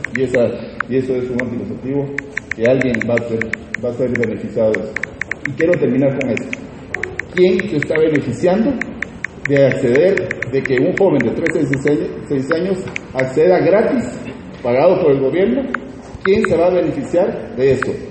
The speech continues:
O que un joven de veintiocho años tenga gratis anticonceptivo. Hay empresas nacionales y empresas transnacionales que se van a hacer millonarios o más millonarios de lo que está pasando en esto.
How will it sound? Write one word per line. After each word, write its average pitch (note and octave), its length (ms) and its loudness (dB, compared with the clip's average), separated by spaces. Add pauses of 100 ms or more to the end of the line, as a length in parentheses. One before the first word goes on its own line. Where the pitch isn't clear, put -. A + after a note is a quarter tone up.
(160)
O C#3 140 0
que D3 100 2
un D#3+ 120 4
joven F3+ 460 2
de C3+ 120 2
veintiocho A#2+ 500 0
años G3 340 0
tenga C3 220 2
gratis C3 380 2
anticonceptivo. A#2+ 680 -2 (640)
Hay C3 180 0
empresas C#3+ 360 0
nacionales C#3+ 640 2 (320)
y A#2+ 60 -6
empresas C#3 440 -2
transnacionales E3 720 2 (380)
que C3 100 0
se C#3 100 2
van D3 80 4
a - 20 6
hacer D3+ 180 4
millonarios D3 460 2 (100)
o A#2 40 0
más D3+ 300 0
millonarios C#3 520 2
de B2 60 2
lo A2 100 2
que A#2 60 -4
está A#2 140 -2
pasando A#2 360 -2
en F#2+ 80 -4
esto. - 160 -10